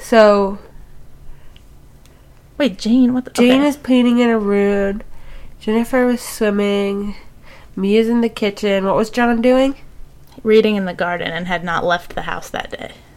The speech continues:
Speaker 1: Um, what about Ben?
Speaker 2: Ben had just came home and found her.
Speaker 1: Oh.
Speaker 2: He's not a,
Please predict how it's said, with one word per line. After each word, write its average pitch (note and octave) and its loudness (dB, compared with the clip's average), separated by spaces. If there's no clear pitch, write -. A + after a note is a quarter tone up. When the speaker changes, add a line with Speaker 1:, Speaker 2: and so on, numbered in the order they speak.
Speaker 1:
Um, G#3+ -4
what G#3+ 0
about A#3 2
Ben? F#3 0
Speaker 2:
Ben A#3 6
had A#3+ 4
just G#3 -4
came G#3+ 0
home G#3 2
and F#3 -2
found G3 0
her. - -6
Speaker 1:
Oh. G#3 4
Speaker 2:
He's A3+ 4
not A3 4
a, F#3+ -2